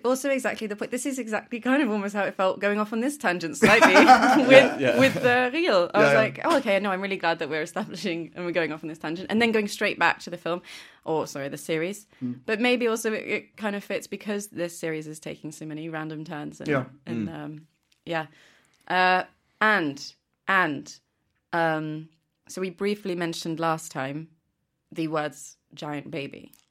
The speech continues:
Speaker 3: Oh, yeah.
Speaker 2: Oh, sorry. Yes. Yeah, I forgot that. Yeah.
Speaker 1: And I have seen the giant baby. I have seen a, a strange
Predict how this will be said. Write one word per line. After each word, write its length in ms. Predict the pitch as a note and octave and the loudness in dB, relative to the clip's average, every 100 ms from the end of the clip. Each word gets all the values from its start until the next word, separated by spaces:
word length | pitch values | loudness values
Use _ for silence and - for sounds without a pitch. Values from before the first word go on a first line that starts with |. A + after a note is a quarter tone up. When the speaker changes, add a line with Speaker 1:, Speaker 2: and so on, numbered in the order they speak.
| - | -18
Speaker 3:
Oh, 100 | F#2+ | -16
yeah. 100 | F#2 | -12
Speaker 2:
Oh, 220 | - F3+ C#3+ | -10 -10 -10
sorry. 260 | - F#3 D#3+ | -10 -8 -6
Yes. 440 | B2+ F3+ - - | -6 -8 -12 -12
Yeah, 180 | C#3 F3 | -10 -10
I 40 | |
forgot 320 | C#3+ C3 F#3+ | -12 -12 -12
that. 160 | - B2+ | -12 -12
Yeah. 160 | F3 E3 | -8 -8
Speaker 1:
And 440 | D#3+ D#3+ D3+ D3 D3 _ - | -6 -4 -4 -6 -10 _ -6
I 340 | E3 E3 E3 - | -4 -4 -6 -12
have 200 | E3+ E3 | -12 -10
seen 560 | - - G#3 D#3+ C#3 C3+ _ _ _ _ _ _ | -10 -8 -4 -4 -6 -8 _ _ _ _ _ _
the 140 | D3+ | -12
giant 460 | D3 D3 C3+ C3 - | -8 -8 -6 -10 -12
baby. 480 | - - - - - _ - | -14 -12 -14 -16 -20 _ -2
I 100 | G#3+ | 0
have 100 | G#3 | 0
seen 200 | A#3 G#3+ | -2 -2
a, 120 | G3 - | -2 -4
a 80 | |
strange 800 | F3 - - G#3+ A3 F3 D3 - | -8 -8 -4 -2 0 -2 -6 -8